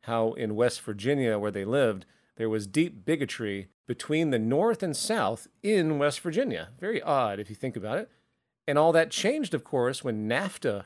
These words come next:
came along, and suddenly this interrelational hatred between people because of job opportunities, because of economic opportunities, was transformed to hatred against Latinos and people from the global South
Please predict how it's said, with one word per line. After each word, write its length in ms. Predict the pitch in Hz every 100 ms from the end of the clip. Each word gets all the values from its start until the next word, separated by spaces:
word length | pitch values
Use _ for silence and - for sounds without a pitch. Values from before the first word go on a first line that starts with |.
| -
came 200 | 120 101
along, 420 | 92 87 123 175 _ - - 127
and 160 | 113
suddenly 480 | - 180 190 135 151
this 460 | 151 131 - - - 170
interrelational 960 | 170 170 151 127 120 170 - 160 127
hatred 640 | - 175 175 - 123 127 123
between 400 | - 151 139 123
people 460 | - 170 - 117
because 520 | 101 120 - 156 175 160
of 240 | - 143
job 380 | 120 139 156 143
opportunities, 640 | 151 156 - 175 151 95 -
because 340 | 110 131 139
of 120 | 143
economic 500 | 147 147 139 147 139
opportunities, 640 | 147 131 - 185 127 95 - - - -
was 120 | 123
transformed 800 | - 151 139 - 226 165 87 87 _ _ _
to 100 | 143
hatred 400 | 110 147 143 156
against 280 | 123 127 -
Latinos 600 | 110 - 135 113 107 98
and 100 | 98
people 260 | 117 - 101
from 180 | - 101
the 60 |
global 280 | 101 107 101
South 400 | - 139 117